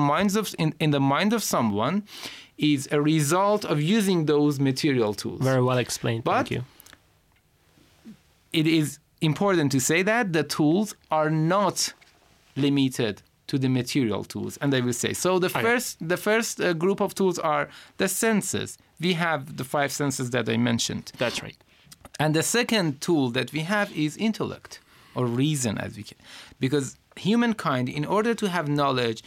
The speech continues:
Speaker 1: needs to analyze his, uh, concepts that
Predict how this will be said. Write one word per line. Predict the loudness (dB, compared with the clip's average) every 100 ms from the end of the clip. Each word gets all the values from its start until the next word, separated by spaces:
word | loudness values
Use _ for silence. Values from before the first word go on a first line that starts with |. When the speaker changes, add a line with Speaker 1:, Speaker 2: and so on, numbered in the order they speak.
| -20 -8
Speaker 1:
needs | -2 0 2 0 -2
to | -6 -6 -2
analyze | 0 2 2 2 2 2 -2 -6 -20 -4
his, | 0 2 0 0
uh, | 0 2 2 0 -2
concepts | -2 0 0 -2 -2 -2 -2
that | -2 -2